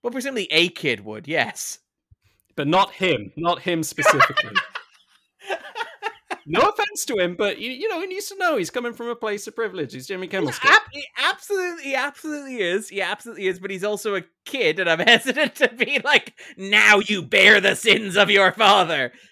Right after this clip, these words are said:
Speaker 1: 'Cause, let's face it, Jimmy
Speaker 2: I,
Speaker 1: Kimmel has a
Speaker 2: also
Speaker 1: lot to answer for. <laughs>
Speaker 2: Do-, does Jimmy Kimmel, I, or is Jimmy Fallon?
Speaker 1: Ooh.
Speaker 2: Kimmel's, Kimmel's, like, okay, I think. He's kinda there.
Speaker 1: Yeah.
Speaker 2: Fallon's the one who's kinda, like, ruffling Trump's hair, and it's like, "Ah,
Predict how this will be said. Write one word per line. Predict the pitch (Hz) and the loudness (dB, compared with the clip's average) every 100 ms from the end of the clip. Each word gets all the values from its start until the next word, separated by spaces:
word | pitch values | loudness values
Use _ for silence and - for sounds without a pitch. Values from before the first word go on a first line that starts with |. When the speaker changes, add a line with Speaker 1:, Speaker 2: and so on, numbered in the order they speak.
| - | -10
Speaker 1:
'Cause, | 185 - - - | -10 -10 -18 -6
let's | 392 269 | -2 -2
face | 233 185 | 0 0
it, | 196 | 0
Jimmy | 185 240 214 | 2 2 2
Speaker 2:
I, | |
Speaker 1:
Kimmel | 220 208 196 | -2 0 0
has | 185 | 2
a | |
Speaker 2:
also | 175 | 2
Speaker 1:
lot | 180 - | 0 0
to | 208 | -2
answer | 160 175 180 - | -2 -2 -4 -4
for. | 147 143 180 - _ - - | -4 -4 -6 -8 _ -6 -2
<laughs> | - 370 - 508 | -2 -4 -14 -4
Speaker 2:
Do-, | - - - | -2 -2 -8
does | - 294 | -14 -10
Jimmy | 370 370 | -8 -8
Kimmel, | 381 320 403 403 | -8 -8 -6 -6
I, | 330 233 269 - - | -4 -4 -4 -8 -6
or | 220 240 | -4 -2
is | - | -4
Jimmy | 226 202 | -6 -6
Fallon? | - 180 151 127 120 - _ _ _ _ _ - | -6 -4 -2 -4 -10 -16 _ _ _ _ _ -14
Speaker 1:
Ooh. | 202 - - | -14 -14 -12
Speaker 2:
Kimmel's, | 294 381 392 262 - | -8 -4 -4 -6 -6
Kimmel's, | 269 415 | 0 0
like, | - - | 0 -2
okay, | 147 139 - 120 120 | -2 -2 -2 -4 -4
I | 120 | -4
think. | 143 175 - | -6 -8 -8
He's | 190 - | -14 -10
kinda | 180 147 139 _ _ _ _ | -6 -6 -10 _ _ _ _
there. | 131 127 147 | -8 -4 -2
Speaker 1:
Yeah. | 220 | 2
Speaker 2:
Fallon's | 202 220 208 | 2 2 -2
the | 202 | -4
one | 175 | -4
who's | 160 | -4
kinda, | 185 156 135 | -2 -2 -2
like, | 117 - | -6 -8
ruffling | 123 143 143 151 131 | -8 -6 -6 -6 -6
Trump's | 123 - 135 135 - | -6 -6 -6 -6 -10
hair, | 123 120 117 110 | -6 -4 -4 -6
and | 104 | -10
it's | - | -12
like, | - | -4
"Ah, | 165 127 | 0 0